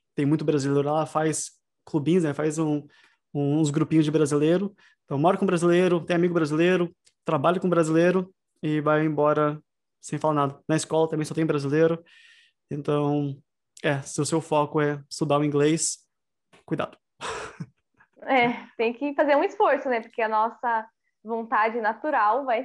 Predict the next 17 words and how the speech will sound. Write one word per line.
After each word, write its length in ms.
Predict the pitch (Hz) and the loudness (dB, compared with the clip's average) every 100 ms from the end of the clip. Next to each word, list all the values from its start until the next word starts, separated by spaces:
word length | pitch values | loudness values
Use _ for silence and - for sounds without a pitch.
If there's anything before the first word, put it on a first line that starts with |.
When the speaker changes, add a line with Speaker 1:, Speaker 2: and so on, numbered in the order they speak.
| - | -6
Speaker 2:
ser 340 | 285 269 392 381 | -6 -4 -6 -10
buscar 420 | 294 - 311 302 | -12 -8 -4 -4
esse, 300 | 339 - 370 453 427 _ _ _ _ _ _ _ _ | -4 -4 -4 -4 -6 _ _ _ _ _ _ _ _
esse 180 | 262 269 | -8 -6
conforto, 600 | - 330 - 359 277 269 | -4 -4 -2 -2 -2 -4
né? 280 | 240 233 285 - | -6 -6 -10 -14
Então, 340 | 214 214 214 | -14 -8 -8
tem 180 | 220 226 | -6 -10
que 60 | 226 | -10
fazer 220 | 233 233 | -4 -2
um 100 | 226 | -2
esforço 520 | 269 - 226 233 233 | -6 0 2 2 0
mesmo 360 | 262 226 269 277 | -2 -2 -2 -6
pra 340 | 262 254 320 - _ _ _ _ _ - | -6 -6 -6 -14 _ _ _ _ _ -2
sair. 420 | 262 359 247 226 _ _ _ _ _ _ _ _ _ _ _ _ _ _ _ - _ | 0 2 -2 -6 _ _ _ _ _ _ _ _ _ _ _ _ _ _ _ -20 _
Speaker 1:
Maravilha, 440 | 233 269 220 214 196 | -6 -2 0 0 0
então. 340 | 147 147 160 | 0 -2 -4